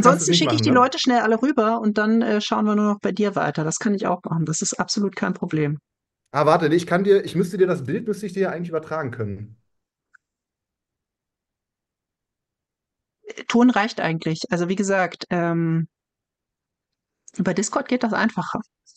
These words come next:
Speaker 1: Warte mal, ich, ich, ich
Speaker 2: Ähm.
Speaker 1: probier mal was, ja? Wir, wir probieren das jetzt mal so. Ich schalte jetzt mal hier auf meinen,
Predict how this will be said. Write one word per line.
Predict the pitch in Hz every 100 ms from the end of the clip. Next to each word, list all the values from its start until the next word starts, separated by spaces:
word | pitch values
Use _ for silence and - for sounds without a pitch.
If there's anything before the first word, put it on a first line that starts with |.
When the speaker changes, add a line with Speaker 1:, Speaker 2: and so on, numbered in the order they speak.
| 262 _ _ _ _ - _ _ _ _ _ _ _ _ _ _ -
Speaker 1:
Warte | 135 139
mal, | 131 135
ich, | 170 -
ich, | 190 -
ich | 170
Speaker 2:
Ähm. | 170
Speaker 1:
probier | 185 170
mal | 135
was, | 117 113
ja? | 135 165
Wir, | 170
wir | 175
probieren | 165 - 135
das | 135
jetzt | 123 117
mal | 123
so. | 139
Ich | 170
schalte | 156 151 165
jetzt | 160
mal | 151
hier | 151 160
auf | 147
meinen, | 135 143 143 143 139